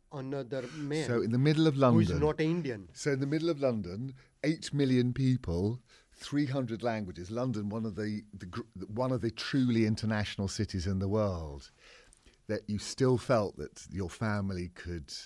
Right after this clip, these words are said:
Speaker 2: somehow see what you really were.
Speaker 1: Absolutely.
Speaker 2: Yeah.
Speaker 1: And when I met that, uh, coffee date, it did not go well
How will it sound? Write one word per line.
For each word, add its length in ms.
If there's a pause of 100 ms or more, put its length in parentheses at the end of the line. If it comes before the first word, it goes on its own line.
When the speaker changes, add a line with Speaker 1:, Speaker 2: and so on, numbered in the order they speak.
Speaker 2:
somehow 760 (720)
see 520
what 200
you 200
really 380
were. 500 (260)
Speaker 1:
Absolutely. 720
Speaker 2:
Yeah. 80 (220)
Speaker 1:
And 260
when 140
I 40
met 260
that, 140 (640)
uh, 280
coffee 320
date, 560 (500)
it 60
did 140
not 220
go 120 (160)
well 200